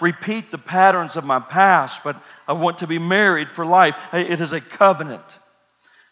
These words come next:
Doctor Tim Clinton puts it this way, that Christian marriage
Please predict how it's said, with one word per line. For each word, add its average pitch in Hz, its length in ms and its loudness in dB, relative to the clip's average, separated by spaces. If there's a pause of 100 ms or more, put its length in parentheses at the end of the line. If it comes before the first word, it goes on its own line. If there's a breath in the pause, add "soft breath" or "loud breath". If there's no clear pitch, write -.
Doctor 170 280 -2
Tim 190 340 -4
Clinton 190 500 -4
puts 160 240 -10
it 170 120 -10
this 180 260 -6
way, 135 160 -8
that 127 140 -10
Christian 170 440 -6
marriage 160 720 -2